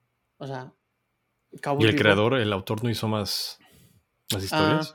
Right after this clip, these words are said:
Speaker 1: sí, hizo otras de una banda de jazz, literal.
Speaker 2: Ok.
Speaker 1: Ese tampoco lo he visto, pero dicen que está muy bueno, que no recuerdo el nombre y no recuerdo si hizo otro.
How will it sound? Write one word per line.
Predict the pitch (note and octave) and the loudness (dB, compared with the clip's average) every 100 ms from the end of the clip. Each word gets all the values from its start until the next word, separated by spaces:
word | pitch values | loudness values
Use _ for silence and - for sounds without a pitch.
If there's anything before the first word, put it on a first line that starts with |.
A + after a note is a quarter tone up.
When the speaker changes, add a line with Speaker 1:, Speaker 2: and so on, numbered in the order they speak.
| _ | _
Speaker 1:
sí, | - E3+ G#3+ - _ _ - | -2 0 0 -6 _ _ -8
hizo | D#3+ D#3+ | -2 -2
otras | D#3+ D#3+ D#3 D3+ | -2 -4 -4 -2
de | D3+ D#3 D#3 D#3 D#3 D3+ _ _ _ _ _ _ _ _ - | 0 0 -2 -4 -6 -10 _ _ _ _ _ _ _ _ -6
una | C#3+ C3+ | 0 0
banda | C3+ C3+ | 0 -2
de | B2+ A#2+ | -4 -4
jazz, | B2+ A#2+ G3 - - _ _ _ | 0 0 -2 -10 -18 _ _ _
literal. | D3+ C3+ C#3+ C3+ F#2+ G#2 | -8 -6 -4 -2 -2 -2
Speaker 2:
Ok. | - _ _ _ _ _ _ _ - | -6 _ _ _ _ _ _ _ -6
Speaker 1:
Ese | C#3+ D3 | -4 -2
tampoco | C3+ C3 C3+ | -2 -4 -2
lo | C3+ | -2
he | B2+ | -2
visto, | C3+ - F#3 | -4 -6 -6
pero | C#3+ | -4
dicen | C3 C#3+ | -6 -8
que | C#3 | -8
está | C#3 | -8
muy | C3+ C3+ | -6 -4
bueno, | C#3+ E3 F#3+ | -6 -6 -10
que | C#3 | -8
no | C3 | -8
recuerdo | C3+ C#3 C#3 C#3+ | -8 -8 -10 -10
el | C#3+ | -10
nombre | D3+ G3+ A#3+ C4+ _ _ _ _ _ _ _ | -10 -8 -10 -12 _ _ _ _ _ _ _
y | C#3+ | -10
no | C3+ C3+ | -4 -4
recuerdo | C3 C3 B2+ | -4 -6 -6
si | B2+ | -8
hizo | B2 B2+ | -10 -10
otro. | B2+ - C#3 | -10 -14 -18